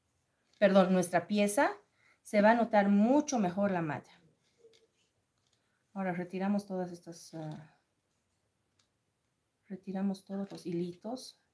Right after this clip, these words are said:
Y esto sí es importante, retirar los hilitos, porque si no van a aparecer hilitos de la malla y no queremos eso.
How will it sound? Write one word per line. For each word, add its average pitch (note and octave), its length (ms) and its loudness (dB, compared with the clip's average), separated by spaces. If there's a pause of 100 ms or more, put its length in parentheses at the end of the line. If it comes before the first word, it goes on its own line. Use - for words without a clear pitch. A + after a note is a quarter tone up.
Y G3+ 80 -10
esto G#3 180 -10
sí F#3+ 140 -10
es F#3+ 120 -10
importante, E3 580 -10
retirar F3 440 -8
los F3+ 180 -8
hilitos, A3+ 320 -8
porque F3+ 220 -14
si F3+ 140 -10
no F#3 100 -4
van F#3+ 140 -2
a F3+ 40 0
aparecer E3+ 380 -6
hilitos F3+ 440 -4
de E3 80 -4
la D#3 120 -6
malla F3 340 -4
y E3+ 140 -10
no E3+ 180 -4
queremos D#3 440 -12
eso. - 260 -20